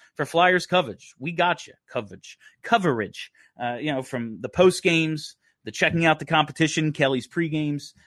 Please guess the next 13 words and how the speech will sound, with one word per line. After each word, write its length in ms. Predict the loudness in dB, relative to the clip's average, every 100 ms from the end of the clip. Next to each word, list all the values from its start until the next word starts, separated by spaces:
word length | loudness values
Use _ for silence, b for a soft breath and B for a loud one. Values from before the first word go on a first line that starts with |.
| b
uh, 180 | -8 -6
B 200 | -2 2
S 120 | 2
H 180 | 2 2
Radio, 380 | 4 6 6 6
the 100 | 4
flagship 520 | 2 4 4 2 -4
show, 400 | -2 0 0 0 -4
Flyperbole, 800 | -6 -4 2 2 4 2 2 -2 -10
Forecast, 680 | 0 4 4 2 0 -2 0
all 200 | 6 6
that 200 | 6 4
stuff. 340 | 2 -2 -2